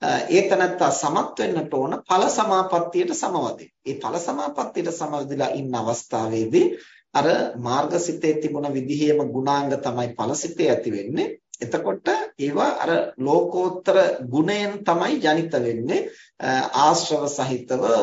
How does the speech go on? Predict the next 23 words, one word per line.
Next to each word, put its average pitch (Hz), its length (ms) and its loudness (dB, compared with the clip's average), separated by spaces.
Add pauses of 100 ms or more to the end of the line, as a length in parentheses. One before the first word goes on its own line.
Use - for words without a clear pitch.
(140)
උපදී, 170 540 4 (440)
අ, 135 100 -6 (300)
විපාක, 147 480 4
ඒ 127 80 0
කියන්නේ 123 280 -4
පංචස්කන්ධයක් 160 880 2
ජනිත 131 340 -4
කරන්නට 127 400 -4
සමත් 117 460 -6
වෙන, 143 180 0 (480)
අ, - 140 -2 (680)
ස්වරූපයෙන් 196 920 4
නෙවෙයි, 170 460 4
පුණ්‍ය 180 280 -2
භාගී 185 440 2
ස්වරූපයෙන් 180 760 0
නෙවෙයි 170 420 4
එතකොට - 420 -4 (260)
මාර්ගසිතේ 196 840 -2
සහ 226 240 0 (100)
ඵලසිතේදී 196 760 2
ඇති - 200 4
වෙන්නේ. - 280 0